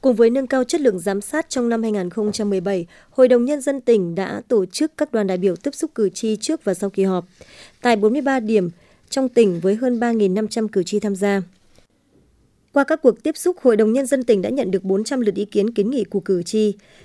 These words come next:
Theo thẩm quyền, Hội đồng Nhân dân tỉnh đã tổng hợp bốn mươi hai ý kiến gửi đến kỳ họp thứ sáu, đồng thời có văn bản đề nghị Ủy ban Nhân dân tỉnh và các cơ quan chuyên môn trả lời ý kiến kiến nghị. Trước kỳ họp thứ tám, các tổ đại biểu Hội đồng Nhân dân tỉnh đã phối hợp với Ủy ban Mặt trận Tổ quốc các cấp,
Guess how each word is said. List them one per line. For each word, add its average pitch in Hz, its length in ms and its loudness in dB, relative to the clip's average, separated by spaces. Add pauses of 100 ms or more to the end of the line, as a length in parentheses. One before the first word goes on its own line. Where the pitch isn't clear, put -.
(160)
Theo 330 160 0
thẩm 226 180 -2
quyền, 202 220 2
Hội 196 120 -2
đồng 190 180 0
Nhân 233 100 -4
dân 233 180 -4
tỉnh 208 180 0
đã 185 80 -4
tổng 190 180 -4
hợp 185 220 -4
bốn 185 180 -2
mươi 233 60 -6
hai 233 100 -4
ý 208 60 -2
kiến 196 220 -2
gửi 220 240 0
đến 180 200 -4
kỳ 220 140 -4
họp 185 240 -6
thứ 180 100 -4
sáu, 180 360 -6 (420)
đồng 220 200 2
thời 214 200 0
có 202 120 0
văn 240 200 -4
bản 214 180 -2
đề 180 100 -2
nghị 185 160 -4
Ủy 190 180 0
ban 208 180 -4
Nhân 214 100 -2
dân 208 180 -2
tỉnh 196 300 2
và 175 100 -8
các 240 160 -10
cơ 208 120 -4
quan 196 240 -6
chuyên 196 180 -4
môn 196 220 0 (320)
trả 226 140 0
lời 202 120 2
ý 185 100 -2
kiến 185 220 -4
kiến 190 200 -4
nghị. 233 220 -4 (440)
Trước 330 140 -2
kỳ 277 80 0
họp 226 180 -2
thứ 196 120 -2
tám, 190 360 -4
các - 240 -8
tổ 214 100 2
đại 190 100 0
biểu 185 180 0
Hội 175 140 -4
đồng 180 200 -2
Nhân 214 100 -4
dân 220 180 -4
tỉnh 190 240 0
đã 185 80 -8
phối 190 180 -6
hợp 247 180 -2
với 190 120 -2
Ủy 214 160 -2
ban 208 200 -6
Mặt 185 140 -6
trận - 160 -6
Tổ 175 200 -8
quốc 254 200 -2
các 285 180 -10
cấp, 320 180 0